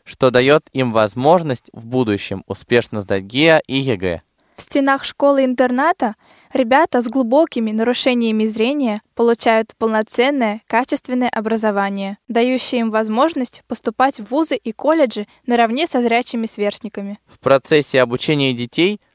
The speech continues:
Speaker 1: активно используются современные компьютерные технологии. В школе оборудовано несколько кабинетов информатики.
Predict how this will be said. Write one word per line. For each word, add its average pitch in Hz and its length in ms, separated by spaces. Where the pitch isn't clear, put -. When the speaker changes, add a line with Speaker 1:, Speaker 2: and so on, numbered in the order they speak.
Speaker 1:
активно 180 520
используются 127 1120
современные 131 880
компьютерные 143 720
технологии. 104 840
В - 80
школе 180 460
оборудовано 113 600
несколько 143 580
кабинетов 131 580
информатики. 107 880